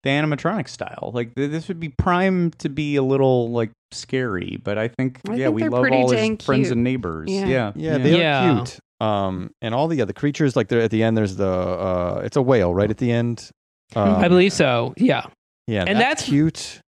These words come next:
Speaker 4: That's cute, and it's, it was sort of unbelievable to me. I thought it was just gonna be the silhouette, be-, and then you round the corner, and they do it to you again. You, you turn the corner, and on the, your right-hand side is a massive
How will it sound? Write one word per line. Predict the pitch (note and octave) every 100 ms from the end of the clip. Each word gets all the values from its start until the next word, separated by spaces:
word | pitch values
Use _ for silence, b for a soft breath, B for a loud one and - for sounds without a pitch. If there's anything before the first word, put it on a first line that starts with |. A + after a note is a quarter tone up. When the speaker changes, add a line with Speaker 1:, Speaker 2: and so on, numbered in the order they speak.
| - -
Speaker 4:
That's | F#3 B3 D4 -
cute, | - A#3 B3+ A3 -
and | F3+ F3+
it's, | F3+ - - _
it | F#3+ F#3 -
was | F3 F3
sort | - G#3+ G#3+
of | A3+
unbelievable | G#3 F#3 E3+ F3 F3 E3 D3+ -
to | D#3
me. | C#3+ C#3+ C3+ C3+ - B _ -
I | E3
thought | F3+ F3
it | F#3
was | E3+
just | F3
gonna | - E3+
be | E3
the | D3+ D3+
silhouette, | - E3 D3+ C3 C3 A#3 - _ _ _ _ - - _ _ -
be-, | F#3 - -
and | F3
then | F#3 G3
you | F3+
round | D#3 D#3+ F#3 G#3
the | G3
corner, | - G#3 G3+
and | F#3 F3
they | G3
do | E3 G#3+
it | A#3+
to | -
you | A#3+ G#3+
again. | F3+ - C#4+ E4 E3
You, | D#3 F3 D#3+
you | E3+
turn | F#3 D#3+ F#3+ A#3
the | A3
corner, | - G#3 B3+ A3+
and | F3
on | F3
the, | E3+ E3+
your | E3 E3 F3
right-hand | D#3+ F3 G#3 F#3+ G3 F#3
side | - A#3 C4+ G3 E3 F#3
is | E3+
a | F#3 E3+
massive | D3+ D#3+ G3 G#3 - F#3 D3 C#3